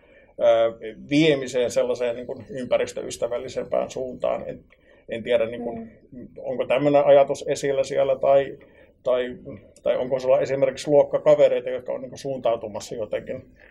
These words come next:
Speaker 1: ää,
Speaker 2: No,
Speaker 1: tällä tavalla?
Speaker 2: itse asiassa on aika harmi, että ei ole oikeastaan,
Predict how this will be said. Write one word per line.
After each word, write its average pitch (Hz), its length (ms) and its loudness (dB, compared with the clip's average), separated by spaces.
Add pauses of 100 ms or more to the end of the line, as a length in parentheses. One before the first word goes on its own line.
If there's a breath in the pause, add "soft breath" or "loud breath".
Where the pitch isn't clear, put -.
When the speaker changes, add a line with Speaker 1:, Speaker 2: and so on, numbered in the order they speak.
(260 soft breath)
Speaker 1:
ää, 117 160 0
Speaker 2:
No, 123 120 -4
Speaker 1:
tällä 131 220 2
tavalla? - 260 -2
Speaker 2:
itse - 140 -2
asiassa 269 480 -4
on 247 60 -2
aika 254 200 -4
harmi, 254 400 -2
että 208 180 -6
ei 240 280 -2
ole 254 140 0
oikeastaan, 214 640 -4